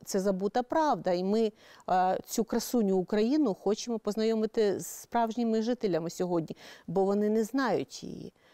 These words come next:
Ось ми бачили недавно, зокрема, на шпальтах дня фото, коли принц Гаррі в, ем, Австралії обнімається з нашими ветеранами, з нескореними.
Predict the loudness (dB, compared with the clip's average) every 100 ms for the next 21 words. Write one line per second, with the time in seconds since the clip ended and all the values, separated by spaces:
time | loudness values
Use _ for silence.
0 | -8 -2 0 0 0 2 2 0 -2 -2
1 | -4 -2 0 2 0 -4 -8 _ -20 -16
2 | -6 -4 -2 -2 0 0 -2 -2 -2 0
3 | 0 -2 -2 -4 -2 -4 0 0 0 -2
4 | -2 0 2 2 0 -2 -2 -2 0 0
5 | 2 2 0 -2 -4 -4 0 0 -2 -6
6 | -10 -16 -12 -8 -8 -4 -2 2 2 2
7 | 2 2 -2 -8 _ _ _ -20 -20 _
8 | _ _ _ _ -20 -12 -4 -2 0 2
9 | 4 4 2 -2 -6 -4 -4 -4 -4 -4
10 | -2 -2 -2 -4 -2 0 0 0 -2 -6
11 | -4 -4 -4 -6 -6 -2 0 0 -2 -6
12 | -8